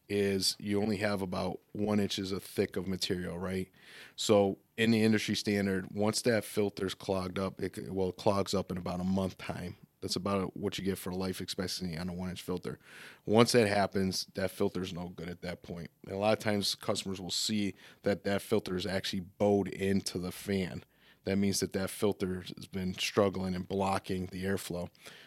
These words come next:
What happens with the four-inch filter is now you have more surface area. So you have a lot more air and a lot more debris that can collect in air that won't cause as much restriction on that.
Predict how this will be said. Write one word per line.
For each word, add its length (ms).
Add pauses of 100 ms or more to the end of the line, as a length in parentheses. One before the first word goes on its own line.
(100)
What 120
happens 320
with 120
the 80
four-inch 460
filter 400
is 140
now 140
you 140
have 160 (200)
more 340
surface 460
area. 240 (420)
So 140
you 60
have 100
a 20
lot 180
more 280
air 400 (500)
and 120
a 40
lot 220
more 200
debris 340
that 160
can 100
collect 360
in 100
air 200 (100)
that 160
won't 240
cause 320
as 120
much 340
restriction 580
on 100
that. 220